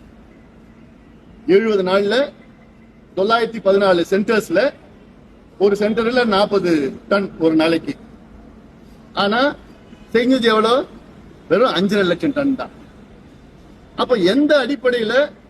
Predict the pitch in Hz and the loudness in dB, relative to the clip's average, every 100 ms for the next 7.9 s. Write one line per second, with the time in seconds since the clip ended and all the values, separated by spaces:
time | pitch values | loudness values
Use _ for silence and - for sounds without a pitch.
0 | - _ _ _ _ _ - _ - - | -20 _ _ _ _ _ -20 _ -20 -6
1 | 269 254 240 214 220 208 214 233 214 220 | -4 -2 -2 -2 -2 -2 0 0 0 0
2 | 233 220 196 214 226 240 240 247 - - | 0 -2 -2 -2 -2 -2 -2 -2 -6 -4
3 | 220 220 220 220 208 208 220 233 233 220 | -2 0 0 0 0 -2 -2 0 0 2
4 | 226 226 240 240 - 196 208 180 214 233 | 2 2 0 -2 -4 -2 0 0 -2 -4
5 | 233 214 220 226 220 226 226 302 269 247 | -4 0 0 -2 -2 -2 -2 0 0 2
6 | 302 285 277 262 240 220 202 196 196 170 | 2 0 -4 -6 -6 -6 -6 -4 -4 -6
7 | - - 269 302 320 277 254 226 196 | -14 -6 -2 0 0 -2 -2 -4 -4